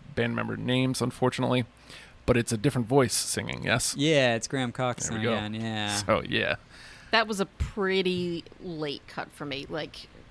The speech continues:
Speaker 3: kind of in that middle, you know, when I was down to, like, sixty songs, I'm like, "Well, that one's out."
Speaker 1: That one's gotta go,
Speaker 3: <laughs>
Speaker 1: yeah. But it's in the conversation. Two of us, it hit two of us, so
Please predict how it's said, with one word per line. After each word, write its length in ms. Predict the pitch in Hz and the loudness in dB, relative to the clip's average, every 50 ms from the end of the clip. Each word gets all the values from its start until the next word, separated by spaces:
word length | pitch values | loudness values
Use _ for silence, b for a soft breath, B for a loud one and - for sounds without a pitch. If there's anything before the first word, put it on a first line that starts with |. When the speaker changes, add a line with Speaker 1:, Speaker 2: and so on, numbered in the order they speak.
| - - | -16 -6
Speaker 3:
kind 200 | - - 185 180 | 2 2 2 2
of 80 | 170 175 | 2 -2
in 140 | 170 170 | -2 0
that 200 | 170 165 - - | 0 -2 -2 -2
middle, 540 | 202 190 180 185 190 180 180 175 170 175 175 - | -4 -4 -2 0 0 0 2 2 0 0 -2 -2
you 140 | 196 202 | -2 0
know, 100 | 190 185 | 0 2
when 120 | 185 185 190 | 2 2 2
I 100 | 185 190 | 0 0
was 140 | 185 175 190 | 0 2 4
down 160 | 202 196 190 | 4 4 4
to, 60 | 196 | 2
like, 180 | 185 175 170 - | -4 -4 -4 -6
sixty 340 | - 214 - - - 180 | -8 -8 -8 -8 -10 -12
songs, 380 | 156 - 180 165 156 156 151 156 | -10 -6 -4 -4 -4 -6 -8 -10
I'm 40 | 147 | -12
like, 140 | 151 147 - | -12 -8 -2
"Well, 220 | 165 175 180 165 - - - - - - - - | 0 0 0 0 -2 -6 -20 -20 -20 -10 -2 2
that 180 | 165 175 - | 2 2 2
one's 160 | - 156 - - | 0 -6 -6 -6
out." 220 | 151 - 127 120 110 | -6 -6 -4 0 4
Speaker 1:
That 140 | 120 123 | 4 4
one's 160 | 123 127 - - | 4 2 0 0
gotta 180 | - 104 104 | 0 0 0
go, 220 | 85 85 95 110 - | 0 0 0 0 0
Speaker 3:
<laughs> 40 | - | 0
Speaker 1:
yeah. 280 | - 120 113 123 240 - B B B B B | 0 0 0 0 0 -4 B B B B B
But 100 | 139 165 | 4 6
it's 120 | 185 - | 6 8
in 80 | 233 220 | 6 6
the 60 | 208 | 6
conversation. 680 | - - 202 190 196 - - - 180 156 - 143 131 - | 4 4 2 4 4 4 6 6 6 8 8 4 2 2
Two 220 | - - 190 185 | 4 6 8 8
of 120 | 175 160 170 | 8 8 8
us, 220 | 170 - - - - | 6 6 4 2 6
it 180 | 143 147 - | 6 6 8
hit 200 | - 180 170 - | 8 4 4 4
two 200 | - - 175 147 | 6 8 8 10
of 80 | 127 117 | 10 8
us, 120 | 107 110 - | 8 6 4
so 440 | - - - - 120 110 110 120 | 4 2 4 6 6 6 6 4